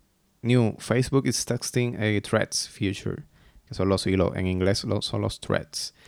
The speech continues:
Um, Matt Navarra es, parece que un informador, disculpen, pensé que esto era un Facebook y que esto era un ejemplo, pero esto es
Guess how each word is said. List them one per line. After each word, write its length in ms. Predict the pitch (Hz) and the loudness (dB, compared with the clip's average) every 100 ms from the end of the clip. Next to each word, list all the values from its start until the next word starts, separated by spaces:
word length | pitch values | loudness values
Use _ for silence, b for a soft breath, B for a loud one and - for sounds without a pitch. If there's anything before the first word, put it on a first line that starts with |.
| b b b b - | b b b b -4
Um, 720 | 110 113 117 117 113 113 113 107 | 4 6 6 6 6 4 2 2
Matt 180 | 104 | 2
Navarra 800 | 120 120 117 117 117 113 107 107 104 | 6 6 6 6 4 6 4 4 4
es, 560 | 104 104 101 - - - - 117 | 4 2 -2 -6 -12 -18 -18 -8
parece 300 | 101 101 104 | -4 -2 -2
que 60 | 104 | -2
un 80 | 101 | -2
informador, 540 | 98 98 98 92 95 | 0 0 2 2 0
disculpen, 460 | 101 - 92 - 104 | -2 -4 -4 -2 -2
pensé 260 | 92 95 | 0 -2
que 320 | 95 92 92 87 | -2 0 0 -2
esto 180 | - | -4
era 80 | 95 | -4
un 100 | 92 | -4
Facebook 460 | - 90 - 98 95 | -4 -6 -4 -8 -8
y 300 | 92 87 87 | -6 -2 -2
que 80 | - | -4
esto 180 | - 92 | 0 2
era 100 | 90 | 2
un 80 | |
ejemplo, 400 | 92 92 90 98 | 0 -2 -2 -2
pero 160 | 92 90 | -2 -4
esto 280 | - - 95 | -4 -4 -4
es 180 | 92 | -6